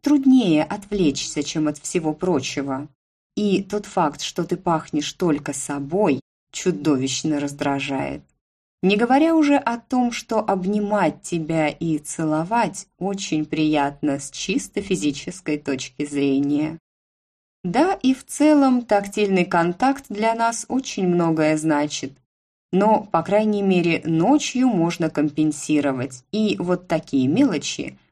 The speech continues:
морально поддерживают". Он красноречиво приподнял наши сцеплённые ладони. Я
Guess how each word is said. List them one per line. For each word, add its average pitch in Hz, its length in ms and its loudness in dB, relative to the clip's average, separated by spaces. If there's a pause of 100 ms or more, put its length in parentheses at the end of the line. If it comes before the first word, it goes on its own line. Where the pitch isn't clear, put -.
морально 170 560 2
поддерживают". 135 1080 -4 (540)
Он 151 180 2
красноречиво 143 840 -4
приподнял 151 720 0
наши 156 400 -2
сцеплённые 143 840 0
ладони. 135 720 -2 (720)
Я 170 440 2